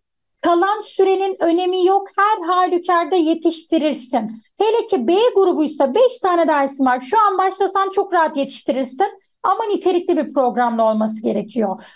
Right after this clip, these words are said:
Aksi takdirde bunun sözünü veremem. Milyonlarca öğrencinin girdiği bir sınava gelişi güzel. "Aman, aman hocam, YouTube'dan çalışırım. Kitaptan üç beş soru çözerim, girerim doksan alırım." Bunlar hayal arkadaşlar. Bakın, YouTube'da çok fazla başarı hikayesi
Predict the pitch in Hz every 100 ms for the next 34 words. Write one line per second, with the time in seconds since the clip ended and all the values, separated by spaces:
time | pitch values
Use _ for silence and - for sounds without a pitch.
0 | - 330 339 - 403 370 349 349 339 311
1 | 349 330 339 285 311 294 254 226 202 214
2 | 220 302 294 349 330 330 294 302 294 302
3 | 285 294 269 285 254 294 - - 339 320
4 | 320 330 - - _ 302 330 330 392 349
5 | 294 302 269 330 370 349 - 294 320 349
6 | 330 330 330 302 339 370 - - 330 339
7 | 330 302 - - 220 226 - - _ 370
8 | 381 370 359 - 339 359 - 359 349 -
9 | 349 349 - 294 339 370 381 320 349 359
10 | 359 330 - 370 330 320 330 349 - _
11 | 392 480 466 330 320 359 339 269 269 240
12 | 269 240 - 190 190 - _ - - 370
13 | 427 415 320 339 415 415 415 427 403 403
14 | 381 403 381 370 311 330 359 349 349 359
15 | 330 320 330 - 339 330